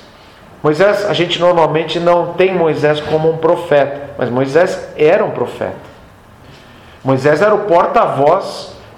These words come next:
de Deus diante do povo judeu. E o povo judeu o considerava como o profeta, aquele que trouxe a lei, aquele que trouxe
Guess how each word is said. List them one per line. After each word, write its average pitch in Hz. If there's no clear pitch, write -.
de 147
Deus 190
diante 131
do 131
povo 127
judeu. 117
E 185
o 226
povo 247
judeu 190
o 196
considerava 220
como 226
o 262
profeta, -
aquele 262
que 214
trouxe 233
a 240
lei, 180
aquele 220
que 220
trouxe 208